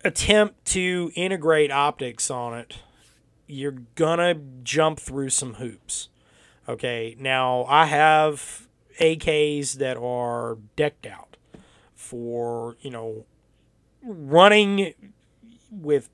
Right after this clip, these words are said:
with optics, I R lasers, you know, I've, and, and some of you have seen it. Some of you've, you know, had hands-on with it. Some of you have got to use it. Um, the ones that I have that are set up like that, and, and, you know, they, they run extremely well, and, and I love 'em.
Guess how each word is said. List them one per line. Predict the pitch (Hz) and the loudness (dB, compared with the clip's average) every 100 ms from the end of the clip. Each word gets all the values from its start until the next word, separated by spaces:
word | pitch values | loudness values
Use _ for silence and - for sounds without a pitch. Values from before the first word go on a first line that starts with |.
| _ | _
with | 139 120 - | -8 -4 2
optics, | 190 185 190 175 - - | 2 2 -4 -6 -4 0
I | 175 | 2
R | 175 175 | 4 4
lasers, | 165 175 175 170 170 170 165 147 - - - - | 4 4 2 0 0 0 -2 -6 -14 -20 -20 -10
you | 143 | 0
know, | 147 | 6
I've, | 160 165 | 6 6
and, | 175 170 165 | 4 2 4
and | 170 165 | 4 4
some | - 240 | 2 2
of | 294 277 | 2 0
you | 294 | 0
have | 262 | 0
seen | - 320 339 | 0 0 -2
it. | - | -2
Some | - 214 | -2 -2
of | 226 | -2
you've, | 226 226 - _ _ 180 | -4 -4 -8 _ _ -6
you | 196 | -4
know, | |
had | 175 202 | 0 -2
hands-on | 170 190 190 190 190 180 | -2 -2 0 4 4 2
with | 170 185 | 0 0
it. | 185 - | -2 -2
Some | - 185 | -6 -6
of | 185 | -8
you | 180 185 160 - - | -6 -6 -8 -16 -6
have | 143 | -4
got | 151 175 | -2 -2
to | 170 | -2
use | 151 180 180 | -6 -6 -4
it. | 196 - - - - - | -6 -6 -18 -20 -20 -2
Um, | 147 139 127 117 120 | 2 4 4 0 -6
the | 127 | -4
ones | 135 170 190 180 | 0 0 2 2
that | 165 | 4
I | |
have | 151 170 170 | 4 4 4
that | 156 | 2
are | 131 | 0
set | - 170 | 2 4
up | 165 165 | 4 4
like | 165 160 | 2 2
that, | 160 165 - - | 2 0 -2 -6
and, | 131 131 123 120 143 | -4 -4 -6 -10 -10
and, | 139 | -10
you | 151 | -6
know, | 160 | -4
they, | 160 190 | -2 -4
they | - 170 | -6 -10
run | 175 165 170 | -10 -12 -10
extremely | 156 - 170 160 160 | -4 -4 -4 -10 -6
well, | 151 143 117 | -4 -4 -6
and, | 147 135 - | -14 -12 -2
and | 156 | 0
I | |
love | 117 175 233 | 2 4 4
'em. | - | 2